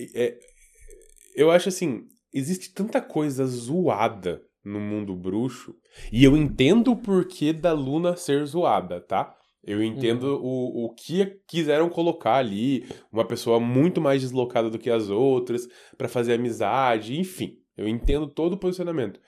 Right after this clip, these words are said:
Speaker 1: Mas eu, eu fico pensando assim: o mundo bruxo, bruxo, ele é tão estranho que o que leva uma pessoa a ser extremamente estranha, sabe? Tipo,
Speaker 2: Eu
Speaker 1: ah,
Speaker 2: sei.
Speaker 1: ela não lava o cabelo, o Snape também não. Ah,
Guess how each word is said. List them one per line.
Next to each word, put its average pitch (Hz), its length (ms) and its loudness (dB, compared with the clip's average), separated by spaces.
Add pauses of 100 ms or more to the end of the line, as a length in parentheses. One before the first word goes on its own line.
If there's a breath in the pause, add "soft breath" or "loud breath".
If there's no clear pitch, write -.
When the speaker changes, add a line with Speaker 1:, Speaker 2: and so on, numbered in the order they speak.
(580 soft breath)
Speaker 1:
Mas 143 260 0
eu, 147 140 0
eu - 60 -4
fico 185 200 -10
pensando 185 240 0
assim: 180 260 -2 (320 soft breath)
o - 80 0
mundo 254 240 4
bruxo, 185 400 -2
bruxo, 180 300 0
ele 190 100 4
é 180 80 6
tão 180 640 0 (260)
estranho 127 760 0 (760)
que - 120 0
o 185 80 4
que 262 200 2
leva 208 360 4
uma 214 160 -2
pessoa 190 480 0
a 185 40 -6
ser 170 220 0
extremamente 175 580 0
estranha, 113 480 -4 (240)
sabe? 131 360 0 (420 soft breath)
Tipo, 135 220 -6
Speaker 2:
Eu 127 160 2
Speaker 1:
ah, 147 260 4
Speaker 2:
sei. 113 120 0
Speaker 1:
ela 135 120 6
não 147 180 2
lava 147 220 2
o 151 40 -8
cabelo, 113 500 2
o 104 60 -2
Snape 110 420 -2
também 135 260 -2
não. 87 220 -6 (760 soft breath)
Ah, 127 460 0